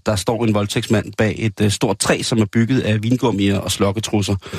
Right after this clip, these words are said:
Og der står han med sin motorsav bygget af bark og venter på, at du dukker op, så han kan lave et glas sangria til dig. Så nemt er det i dag at blive fucked up. Men prøv at høre, Jan. Har du hørt om det der med at stå på hovedet og drikke,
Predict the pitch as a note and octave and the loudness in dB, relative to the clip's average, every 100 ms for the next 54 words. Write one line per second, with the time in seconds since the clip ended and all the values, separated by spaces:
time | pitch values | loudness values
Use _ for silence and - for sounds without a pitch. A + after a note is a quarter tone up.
0 | - B2 D3 E3 C#3+ C#3+ B2 B2 A#2+ C3+ | -2 0 2 2 2 2 2 2 0 0
1 | - C#3 A2 F#2 B2+ C3 A2 G2 C3 F3 | -2 0 0 2 0 2 0 0 -2 -4
2 | - C3 A2+ A2 B2 B2 A2+ A2 - G#2+ | -4 -2 0 0 0 -2 0 -2 -2 0
3 | A2 G#2+ B2 - - - - C3 A2+ G2+ | 2 2 0 -4 -16 -10 0 2 2 2
4 | G#2+ A2+ G2+ G#2+ F#2+ G#2 G2+ F#2 F2+ G2 | 2 0 -2 -2 -2 0 0 0 -2 -4
5 | - - - - G3 D3 A#2+ A#2 B2 A#2 | -8 -16 -8 2 4 4 2 0 2 2
6 | A2 G2 G#2 A2 - G#2+ G2+ G2 B2+ B2 | 0 0 0 0 2 0 2 0 2 2
7 | - F3 D3+ A2+ A2 F#2+ - - - - | 2 2 2 2 0 -2 -8 -16 -20 -20
8 | - _ _ _ _ _ _ _ - B2+ | -20 _ _ _ _ _ _ _ -4 0
9 | B2+ E3+ D#3+ - C#3+ C3 D3 C#3 C#3+ - | 2 0 -2 -2 -2 0 2 2 0 -2
10 | B2+ - A#2 A#2 C3 D#3+ F#3 D#3+ A2+ A2 | -4 -4 -2 0 2 2 0 0 0 0
11 | C3+ | -2